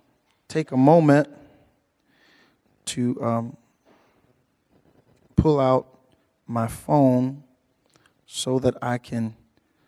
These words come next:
set a stopwatch. 'Cause if I don't set a stopwatch, we might be here a while.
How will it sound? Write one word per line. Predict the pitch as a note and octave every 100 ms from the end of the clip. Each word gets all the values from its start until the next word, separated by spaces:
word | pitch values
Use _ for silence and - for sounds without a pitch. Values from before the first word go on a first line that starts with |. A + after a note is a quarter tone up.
| _
set | - - - C#3+ C#3 - _ _ _ _ _ _ _
a | B2 A2+
stopwatch. | - - C#3+ D3 A#2 A2 - - - - - - _ _ _ _ _ _ _ _ _ _ _ _ _ _ _ _
'Cause | - A#2
if | B2+ -
I | B2+
don't | A#2+ - D3+ G3+ -
set | - A2 G#2+
a |
stopwatch, | A2+ - G#2+ - A#2+ A#2+ - - - - _ _ _ _ _ _ _ -
we | B2+
might | A#2+ A2+ - -
be | E3 F3+
here | B2+ G#2+
a | -
while. | D#3+ - G3+ G3+